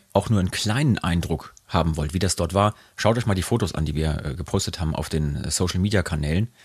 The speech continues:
Das ist aber wirklich nur ein kleiner Eindruck. Also wir sind über dieses Gelände drüber gelaufen. Super schön. Also egal von welcher Ecke, du hast ja alles immer gesehen. Ja? Amphitheater, schöne Steigung. Das heißt, egal wo du sitzt oder stehst, du siehst die Bühne,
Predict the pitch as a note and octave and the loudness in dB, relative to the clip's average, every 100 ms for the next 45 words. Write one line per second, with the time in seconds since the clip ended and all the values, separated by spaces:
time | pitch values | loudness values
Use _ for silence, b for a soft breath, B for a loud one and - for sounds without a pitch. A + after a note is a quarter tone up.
0 | - F2+ A#2 A2 G2+ B2 G#2+ G2+ F#2 - | -6 -2 2 4 4 2 4 2 2 2
1 | F2 E2+ C2+ D2+ D#2 D#2+ E2+ F2+ B2 G2 | 4 4 4 0 0 0 2 4 4 2
2 | G2 G2 F#2+ - E2 F#2+ B2+ B2+ A2+ B2+ | 2 2 0 0 2 4 2 2 4 4
3 | A#2+ G#2+ G#2+ - A2 - _ _ _ _ | 4 4 2 2 0 0 _ _ _ _
4 | G2 F2+ G3 A#3 B2 - C#3+ G#2 - G2 | -2 0 0 0 0 0 0 -2 0 0
5 | G2 G#2+ G2 - C#3+ B2 G#2 A#2 A2 - | 2 2 2 0 0 2 4 4 4 0
6 | - F#2 F#2+ - F2+ - G#2 G#2+ - F2 | 0 2 2 4 0 2 2 4 4 2
7 | D2+ C#2+ C2+ B1+ - _ F#2+ B2 b - | 2 -2 -2 -4 -8 _ 0 0 b -6
8 | F2 - C3 C3 G#2+ A#2 A2+ A2+ B B | -4 0 0 2 2 4 4 4 B B
9 | - - G2 F2+ - F#2 A#2 A#2+ F#2+ G2 | -4 4 6 6 4 2 4 4 4 2
10 | F2+ F#2+ G2+ G#2+ G2+ F2+ F#2+ - - E2 | 2 2 4 4 2 2 2 0 0 -2
11 | - A#2+ B2 - - E2 E2 F#2 - D2+ | 0 0 0 -6 -6 -2 2 2 0 0
12 | C#3+ D#3 C#3 | 2 4 4